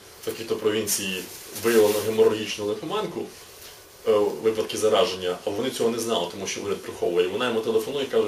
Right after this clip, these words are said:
«Чувак, у вас геморагічна лихоманка», і вони зрозуміли, ну, бо це фактично, ти підхопив, це вже все. Ось. Е, і, е,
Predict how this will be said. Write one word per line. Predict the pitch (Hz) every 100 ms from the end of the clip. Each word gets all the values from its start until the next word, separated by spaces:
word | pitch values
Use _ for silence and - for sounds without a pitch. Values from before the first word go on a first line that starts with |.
| 101
«Чувак, | 110 101
у | 104
вас | 107 - - 95
геморагічна | 104 104 101 101
лихоманка», | 101 127 170 170 - - - - - -
і | 110
вони | 113
зрозуміли, | 113 117 120 104 98
ну, | 120 107
бо | -
це | -
фактично, | 117 98 - - 113 98 92
ти | 87
підхопив, | 107 110 - 117 - -
це | -
вже | - 98
все. | - - - - - - - - - - - -
Ось. | 92 - - - - - - - - 98
Е, | 101 104 101 98 120
і, | 117 117
е, | 110 104 107 101